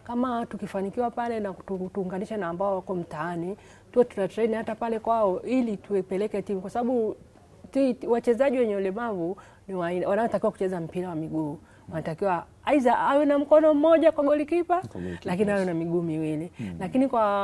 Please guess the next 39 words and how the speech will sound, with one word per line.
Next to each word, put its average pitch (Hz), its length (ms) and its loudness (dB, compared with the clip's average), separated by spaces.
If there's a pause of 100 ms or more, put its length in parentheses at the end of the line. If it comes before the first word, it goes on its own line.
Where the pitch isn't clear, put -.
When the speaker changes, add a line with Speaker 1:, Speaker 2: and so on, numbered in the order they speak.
(260)
Speaker 1:
wanaocheza 233 560 2
ndani 226 260 0
katika 226 260 -4
wale 220 180 0
sita, 208 420 -6 (160)
awe 208 200 -2
na 180 140 -2
mguu 190 280 0
mmoja, 175 480 -2 (180)
a-, 170 140 -2
yaani 233 260 2
mmoja, 208 480 0
mguu 180 240 -2
mmoja 196 460 0
asiwe 160 280 -4
nao, 165 220 -4
kwa 185 160 0
hiyo 185 120 -2
ni 170 60 -2
mguu 175 140 2
mmoja. 156 380 -4 (100)
Speaker 2:
Hmm. 202 160 -12
Speaker 1:
Lakini 254 300 2
kuna 226 160 4
mchezaji 208 340 0
mwingine 233 360 2
ambaye 190 300 0
anatakiwa 196 300 -2
kwenye 165 200 0
timu 202 200 -2
wasizidi 165 400 -4
wawili, 147 400 -2 (280)
anakuwa 165 420 0
na 175 120 2
mguu 190 220 0
mmoja 190 300 2
ambao 190 200 0
hauna 175 360 4
nguvu. 165 440 -2